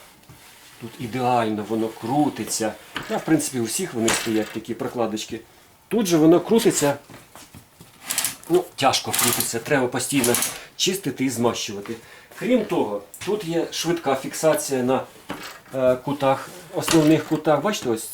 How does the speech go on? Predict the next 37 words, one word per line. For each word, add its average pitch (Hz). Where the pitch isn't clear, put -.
за 117
допомогою, 120
е, 127
оцієї 127
клавіші. 117
Ну, 196
це 151
таке -
класичне 139
рішення 127
для 120
всіх 147
плиткорізів. 123
І 220
фіксація 185
в 156
тих 170
кутах, 190
е, 139
ну, 220
які 127
вам 156
треба. 123
Скажімо 202
так, 180
нічого 180
нового, 180
але 165
воно 170
працює, 208
воно 156
надійно, 190
воно 143
має 165
місце 156
на 147
життя. 127